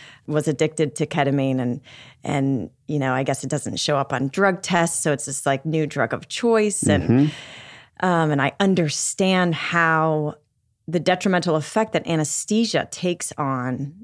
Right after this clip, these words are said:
Speaker 1: a body. You know, when
Speaker 2: Mm-hmm.
Speaker 1: you go into surgery,
Speaker 2: Mm-hmm.
Speaker 1: it takes your, you know, if you go under general anesthesia, it takes your body six months or so to clear it out of your body. I don't
Speaker 2: Yeah.
Speaker 1: know what the actual time is, but so to use this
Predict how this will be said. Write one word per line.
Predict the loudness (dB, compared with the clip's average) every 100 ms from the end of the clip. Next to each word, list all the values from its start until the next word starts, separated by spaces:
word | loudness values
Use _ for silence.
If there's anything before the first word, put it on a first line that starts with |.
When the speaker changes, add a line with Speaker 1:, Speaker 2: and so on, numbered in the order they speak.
| _ _
Speaker 1:
a | -4
body. | 0 2 0 0
You | 2 4
know, | 6
when | 6
Speaker 2:
Mm-hmm. | 4
Speaker 1:
you |
go | 2 2
into | 2
surgery, | 4 4 6 2
Speaker 2:
Mm-hmm. |
Speaker 1:
it | 0
takes | -4 -2
your, | -6 -4
you | -2 0
know, | 0 -4 -8 _ _ _ _ _
if | -4 -2
you |
go | 0 0
under | 2 0
general | 0 0 0
anesthesia, | 0 -4 -2 -2 -2
it | -4
takes | -2 -4 -4 -6
your |
body | -2 0 0 -2
six | -6 -12 -4 -4 -6 -6
months | -2 0 -2 -6 -14 -14 -6
or | -6
so | -4 -4 -2
to |
clear | -4 -4 0 2
it | 2
out | 0
of |
your | -2
body. | 0 2 2 0
I | 2
don't | 4
Speaker 2:
Yeah. | 4
Speaker 1:
know |
what | 2
the | -2
actual | -2 -4
time | -4 -4 -4
is, | 0
but | 0 0 -6 -18 -18 -18 -20 -16
so | -10 0 0
to | 0 0 0 -2 -4
use | -2 2 4 4 2 4
this | 4 4 -2